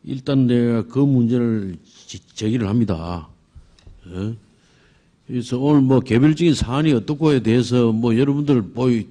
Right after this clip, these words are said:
토론을 하십시오. 그래도 토론도 하나도 안 될 것 같고 토론 안 하는 게 그냥 생활화돼 있어요, 그냥.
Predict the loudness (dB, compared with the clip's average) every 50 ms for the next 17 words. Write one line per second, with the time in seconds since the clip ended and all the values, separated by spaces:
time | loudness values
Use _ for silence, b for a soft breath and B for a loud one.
0 | -14 -8 -4 -2 0 2 2 2 2 2 0 -2 -4 -6 -6 -6 -6 -6 -4 -4
1 | -6 -4 -6 -8 -6 -4 -2 0 0 0 0 -2 -2 -2 -2 0 2 2 2 2
2 | 0 0 0 0 0 0 -2 -2 -2 -2 -2 0 0 -2 -2 -2 -6 -6 -4 -2
3 | -2 -2 -4 -6 -8 -8 -10 B B B B B B B -6 -2 0 0 2 2
4 | 2 2 2 2 2 2 0 0 2 2 2 2 2 2 0 0 -2 -8 -10 -12
5 | -12 -12 -12 -12 -8 -6 -2 -2 0 0 0 -2 -2 -4 -4 -6 -8 -12 -10 -10
6 | -12 -12 -14